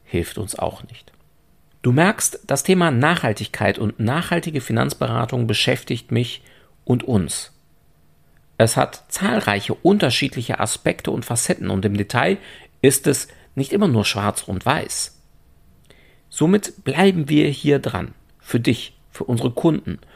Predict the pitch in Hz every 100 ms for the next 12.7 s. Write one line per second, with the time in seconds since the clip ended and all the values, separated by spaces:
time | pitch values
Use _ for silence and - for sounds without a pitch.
0 | - - - 170 196 - - - - 131
1 | 151 156 151 156 151 151 143 113 - -
2 | - _ _ - - - 139 - - -
3 | 147 139 139 - - - - - 120 -
4 | 87 117 - 95 - 85 - - - 117
5 | - 151 131 - 139 143 190 160 104 -
6 | - - 101 107 110 113 - 107 - -
7 | 92 - - _ _ _ _ - _ _
8 | _ - - - _ - 208 208 220 202
9 | 101 - - - _ - 131 208 202 156
10 | 117 185 208 101 - _ _ - - 190
11 | 139 151 147 147 139 135 - - 123 123
12 | - - 123 - - - 147